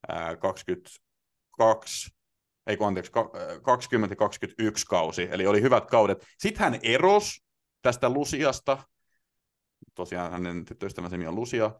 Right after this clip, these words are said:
ja sitten seuraavalla kaudella hän teki vaan seitsemän maalia kautta syöttöä. Sitten hän niinku palasi yhteen tän Lucian kanssa,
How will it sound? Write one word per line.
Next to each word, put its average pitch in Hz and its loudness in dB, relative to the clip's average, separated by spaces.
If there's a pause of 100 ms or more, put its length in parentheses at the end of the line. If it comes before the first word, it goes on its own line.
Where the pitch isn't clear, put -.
(340)
ja 110 6
sitten 139 0
seuraavalla 180 8
kaudella 110 6
hän 110 2
teki 110 0
vaan 107 0
seitsemän 156 0
maalia 101 2
kautta 95 -4
syöttöä. 95 0 (140)
Sitten 214 2
hän 131 2
niinku 107 -6
palasi 98 -6
yhteen 185 2
tän 147 4
Lucian 135 -2
kanssa, 110 -2